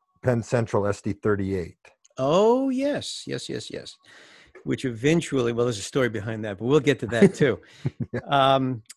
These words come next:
Speaker 2: and so, and you brought that, I think, to Savannah, right?
Speaker 1: Yes. Mm-hmm.
Speaker 2: And that
Speaker 1: Yeah.
Speaker 2: kinda got my attention, as I, as I recall.
Speaker 1: Yeah, that was the model that got the attention of Gordon Cannon and what caused us to become friends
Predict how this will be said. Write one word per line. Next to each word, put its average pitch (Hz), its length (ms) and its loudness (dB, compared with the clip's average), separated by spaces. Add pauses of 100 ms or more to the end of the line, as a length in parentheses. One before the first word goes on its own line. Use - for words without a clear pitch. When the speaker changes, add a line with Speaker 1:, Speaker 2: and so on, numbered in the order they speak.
Speaker 2:
and 156 140 2
so, 220 100 2
and 170 220 2
you 180 60 2
brought 175 400 2
that, 135 140 6
I 113 100 2
think, 120 380 -2
to - 300 0
Savannah, 107 520 -4
right? 117 140 2
Speaker 1:
Yes. - 340 0 (120)
Mm-hmm. 131 320 -2 (500)
Speaker 2:
And 127 160 -2
that 139 140 0
Speaker 1:
Yeah. 104 60 -4
Speaker 2:
kinda 135 260 0 (140)
got 147 140 2
my 131 120 0
attention, 127 480 0
as 107 160 -6
I, 107 160 -2
as 107 240 -8
I 107 80 -2
recall. 98 480 -10 (260)
Speaker 1:
Yeah, 117 160 4
that 135 260 4
was 170 260 4
the 135 140 0
model 127 540 2
that 95 240 -2
got 113 300 0 (300)
the 107 200 -2
attention 110 680 -4
of 90 360 -6
Gordon 98 320 2
Cannon 104 540 -4
and 85 320 -8 (140)
what 98 200 -4 (220)
caused 101 420 -2
us 98 240 -6
to - 100 -18
become 85 380 -10
friends 85 460 -14